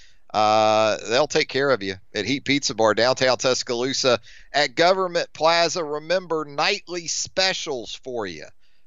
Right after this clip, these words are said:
You're gonna have that half off bottles of wine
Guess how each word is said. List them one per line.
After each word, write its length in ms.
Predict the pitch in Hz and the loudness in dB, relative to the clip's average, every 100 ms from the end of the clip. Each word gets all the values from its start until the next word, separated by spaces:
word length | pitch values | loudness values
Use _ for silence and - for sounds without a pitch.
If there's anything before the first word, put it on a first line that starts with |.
| - | -18
You're 200 | 113 143 | -4 0
gonna 100 | 143 | 2
have 220 | 143 143 | 2 4
that 180 | 139 131 | 2 0
half 420 | - 156 170 - | 0 0 0 0
off 320 | 170 160 143 | 0 0 -2
bottles 520 | - 151 175 170 147 | -2 0 2 0 -4
of 160 | 135 107 | -6 -8
wine 640 | 117 151 180 180 165 151 | -4 0 2 2 2 -2